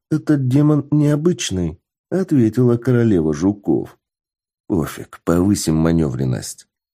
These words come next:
ответил человек и оплатил улучшение фиолетового паруса до второго за двадцать миллионов.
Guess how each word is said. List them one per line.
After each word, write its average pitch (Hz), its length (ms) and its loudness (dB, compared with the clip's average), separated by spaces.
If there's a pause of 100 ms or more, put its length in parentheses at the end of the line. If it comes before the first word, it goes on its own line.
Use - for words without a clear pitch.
(140)
ответил 127 680 2
человек 92 640 0
и 190 60 2
оплатил 135 520 2
улучшение 117 680 2
фиолетового 80 800 0
паруса 120 560 -2
до 165 160 -2
второго 147 480 0
за 78 140 -2
двадцать 78 460 -4
миллионов. 78 880 0